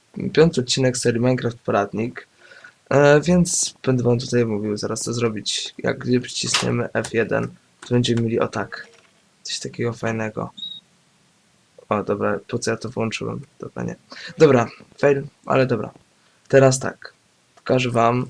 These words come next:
bo w poprzednim odcinku troszeczkę się, em, zastanawiałem, nie, nie zastanawiałem się, troszeczkę, no, sfailowałem. Dobra, nie. E, zrobiłem coś takiego, że nie wiedziałem, jak postawić,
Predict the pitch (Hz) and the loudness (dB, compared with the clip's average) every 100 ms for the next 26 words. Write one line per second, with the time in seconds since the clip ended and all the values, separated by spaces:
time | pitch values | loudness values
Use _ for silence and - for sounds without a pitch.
0 | - 117 117 - - 131 127 113 - 117 | -4 -6 -6 -10 -2 0 2 0 -2 -2
1 | 107 - 98 104 - _ - 117 - 131 | -4 -4 -4 -4 -10 _ -8 -2 -2 -2
2 | - 120 - 117 117 117 _ _ _ _ | -2 -2 0 0 0 -2 _ _ _ _
3 | _ _ _ _ _ - 147 147 143 143 | _ _ _ _ _ 2 4 6 4 4
4 | 135 135 _ - - - - - 127 131 | 0 -6 _ -14 -12 -12 -12 -2 -2 2
5 | 127 127 139 123 120 123 120 113 120 - | 4 6 6 6 4 2 0 0 -4 -16
6 | - 123 123 - 117 117 113 117 - 117 | -6 -4 -2 -4 -6 -6 -6 -6 -6 -6
7 | - _ _ - - - 123 - - 127 | -8 _ _ -12 -4 0 2 0 -2 0
8 | 127 127 127 _ _ _ _ - 120 120 | 2 2 -2 _ _ _ _ -6 -4 -6
9 | - _ _ _ _ _ - - 123 117 | -10 _ _ _ _ _ -14 -6 -2 -2
10 | 117 110 123 139 - _ _ _ - 131 | 0 0 0 0 -2 _ _ _ 2 4
11 | 120 131 123 110 _ _ _ _ _ _ | 6 4 2 -2 _ _ _ _ _ _
12 | _ _ 135 135 135 135 151 151 - 139 | _ _ 6 8 8 6 4 4 2 4
13 | 143 139 131 123 123 139 135 131 131 135 | 6 6 6 4 4 6 6 6 2 0
14 | - 127 123 113 113 117 117 - | -6 -4 -2 -2 -2 -4 -6 -8